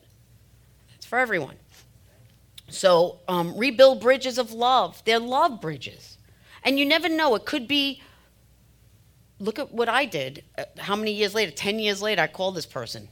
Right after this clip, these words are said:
There's a bridge, right? And now who knows? Maybe another ten years, he might be calling me and saying, "I, I have a family member," or some. I don't know. We don't need to know that stuff. We just need to know that we have a solid foundation and that we're listening to the word of God, what God is telling us to do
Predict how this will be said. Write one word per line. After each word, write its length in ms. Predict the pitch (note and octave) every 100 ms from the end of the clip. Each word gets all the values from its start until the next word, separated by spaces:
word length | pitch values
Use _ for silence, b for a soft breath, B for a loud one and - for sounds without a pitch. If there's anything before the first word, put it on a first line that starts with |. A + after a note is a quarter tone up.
| _
There's 180 | C#3 D3+
a 40 |
bridge, 340 | E3 E3+ B2+ C#3
right? 200 | D#3 F#3
And 80 | E3+
now 160 | E3+ E3+
who 160 | C#4+
knows? 280 | C#4+ C#4 G3+
Maybe 220 | G3+ A3+
another 260 | A#3 A#3+ B3
ten 200 | B3+ B3
years, 160 | B3
he 60 | B3+
might 180 | B3 A#3+
be 80 | B3
calling 280 | B3+ A#3+
me 220 | C4+ A3 D3+
and 120 | C#3
saying, 280 | F#3+ F#3 F#3
"I, 260 | G3 G3 F#3+ -
I 140 | F3
have 100 | G3
a 40 |
family 360 | F#3+ A#3+ A3+ G3
member," 260 | E3+ D#3+ C#3+
or 100 | D3
some. 220 | F#3+ E3+ B B B -
I 140 | E4
don't 180 | E4+ A3
know. 220 | A3+ A#3+ B B B
We 140 | C#4+
don't 260 | D#4+ D#4 - - -
need 300 | A3+ C#4+ D#4
to 80 | A#3+
know 180 | G#3 E3
that 240 | D#3 -
stuff. 400 | - C#3+ - - b b b
We 120 | A#3
just 220 | C4+ D4+ C4
need 200 | C4 B3
to 80 |
know 400 | A#3+ A3+ B3+ D4 b b b -
that 260 | G#3 F#3+ -
we 220 | F#3 G#3+
have 140 | G#3+ F#3
a 40 |
solid 480 | - B3 A3+ A#3 A3
foundation 680 | A3 G3+ F#3 F3 F3 F3+ F3+
and 140 | E3
that 140 | D#3+ -
we're 100 | E3+
listening 500 | F3+ G#3+ A3+ A#3+ A#3+
to 120 | A3+
the 80 | F#3+
word 260 | F3 F#3 G3
of 100 | F#3
God, 340 | E3+ D#3+ D#3
what 120 | C#3+
God 220 | E3+ E3+
is 100 | G#3 -
telling 260 | F#3+ E3+
us 140 | E3 -
to 80 |
do 300 | E3 D#3 D3+